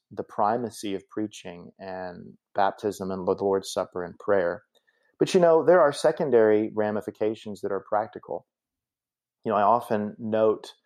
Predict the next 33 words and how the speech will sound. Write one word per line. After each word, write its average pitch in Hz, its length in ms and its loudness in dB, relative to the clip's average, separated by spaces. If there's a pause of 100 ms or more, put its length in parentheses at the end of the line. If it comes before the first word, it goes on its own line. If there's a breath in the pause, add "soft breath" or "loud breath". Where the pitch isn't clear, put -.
(460)
either 101 460 0
to 120 100 -6
myself 131 600 2
or 110 360 0
sometimes, 104 760 -6 (100)
uh, 92 140 -8 (100)
publicly, 104 640 -2 (520)
um, 98 420 -4
that 107 240 -2
when 107 220 -4
the 107 80 -2
church 135 380 -2
gathers 110 420 0
around 104 220 -2
the 101 60 -2
Lord's 104 360 -2
table, 104 420 -4
there 123 280 2
is, 165 580 -2
uh, 95 320 -2 (680)
uh, 85 220 -2 (140)
a, 123 100 2 (120)
a 113 60 2
reality 104 840 4
of 98 100 -8
seeing 120 680 -4 (220)
the 110 80 0
body, 95 640 0 (300)
people 151 220 6
from 123 240 -2
various 113 420 4
socioeconomic 110 840 0
statuses, 107 760 -4